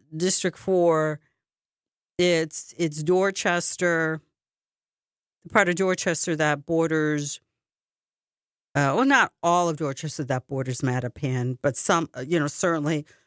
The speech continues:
all of that part of Dorchester, but it also goes up into a part of Dorchester called Lower Mills, like, goes through Ashmont, Lower Mills. Uh, there's Mattapan.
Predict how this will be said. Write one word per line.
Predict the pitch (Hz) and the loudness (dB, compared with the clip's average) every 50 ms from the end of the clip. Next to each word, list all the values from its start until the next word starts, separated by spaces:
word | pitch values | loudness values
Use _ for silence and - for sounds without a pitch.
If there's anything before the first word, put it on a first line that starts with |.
| _ _ _ _ _ _ _ | _ _ _ _ _ _ _
all | 156 170 190 196 | 2 2 4 4
of | 190 160 | 2 2
that | 180 180 180 180 | 2 0 0 0
part | - - 165 151 151 | 0 -2 -2 0 -2
of | 147 | -2
Dorchester, | 143 156 143 139 139 - - 160 135 135 - - - 160 143 | -4 -4 -4 -4 -4 -4 -4 -4 -4 -4 -6 -4 -2 -2 -2
but | 139 156 165 160 | -2 -2 0 0
it | 170 165 | 2 2
also | 180 175 180 190 - - 190 165 | 0 -2 -2 -4 -4 -6 -6 -2
goes | - 175 165 170 156 | 0 0 0 0 0
up | 180 156 156 - | -2 -6 -4 -4
into | 175 165 156 - - | -6 -6 -4 -2 -2
a | 151 151 | -4 -4
part | - - 165 151 151 | -2 -2 0 0 0
of | 151 | 0
Dorchester | 139 156 151 147 143 - - 147 143 - - - - 151 143 | -2 -2 -2 -2 -4 -4 -4 -4 -4 -4 -6 -4 -4 -4 -4
called | - - 156 147 143 139 | -2 0 0 0 0 2
Lower | 147 147 151 147 147 | 2 2 2 2 2
Mills, | 143 143 139 139 135 143 143 - | 2 0 0 0 0 -2 -4 -4
like, | - 131 135 - - _ _ _ _ - | -6 -6 -8 -10 -16 _ _ _ _ 0
goes | 180 165 156 - | 0 0 0 0
through | - - 226 220 | -2 0 0 2
Ashmont, | - 165 160 160 160 160 - - - 170 160 151 151 151 147 147 143 135 - | 2 2 0 0 0 -4 -6 -6 -4 -2 -2 0 0 0 0 0 -2 -2 -2
Lower | 147 143 147 160 170 | -2 0 0 0 0
Mills. | 160 143 139 135 131 135 135 135 139 135 - - _ _ _ _ _ _ _ _ _ _ _ _ _ | 0 0 0 -2 -2 -4 -4 -6 -6 -10 -12 -16 _ _ _ _ _ _ _ _ _ _ _ _ _
Uh, | 135 131 131 127 127 123 123 | 0 0 2 0 0 0 -2
there's | 123 135 135 131 | -2 -2 -2 0
Mattapan. | 151 147 147 147 151 156 165 - - 165 147 139 131 131 135 139 | 0 0 2 0 0 -2 -4 -4 -2 -2 0 0 0 -2 -2 -4